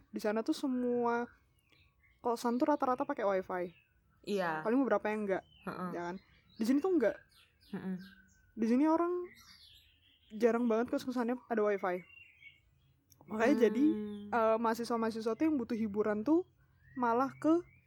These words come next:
Speaker 1: eh, ke kafe-kafe gitu.
Speaker 2: Hmm.
Speaker 1: Nah, jadi tuh kamu nggak bisa menemukan orang-orang belajar. Makanya ketika kangen sama suasana Jogja tuh nggak bisa ditemuin di sini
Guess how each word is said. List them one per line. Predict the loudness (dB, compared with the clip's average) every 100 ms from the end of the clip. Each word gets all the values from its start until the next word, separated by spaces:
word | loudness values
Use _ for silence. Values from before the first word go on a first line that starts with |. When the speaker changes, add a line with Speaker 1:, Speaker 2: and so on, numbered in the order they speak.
| _ _ _ -20 -20 _ -4
Speaker 1:
eh, | -2 0 0 0 0 0 -2 -6 -10
ke | -6
kafe-kafe | -2 0 0 -2 -2
gitu. | -4 -2 -4 -4 _ _ _ _ -20 -10
Speaker 2:
Hmm. | -6 -4 -4 -6 -6 -8 -10 -10 -8 -8 -8 -10 -14 -18 -20 _
Speaker 1:
Nah, | -2 2
jadi | 4 2
tuh | 2 0
kamu | 0 2
nggak | 0 -2
bisa | -6 -4
menemukan | -4 -2 -4 -4 -2
orang-orang | 0 0 0 2
belajar. | 2 2 0
Makanya | 0 -2 0
ketika | -2 -2 -2 -2 -2 -14 -20 -20 -20 0
kangen | 2 4 2 0
sama | 0 -2 0
suasana | -2 0 0
Jogja | 2 2 2
tuh | 2
nggak | 2 0
bisa | 0
ditemuin | -2 -2 -2 -2
di | -2
sini | -2 0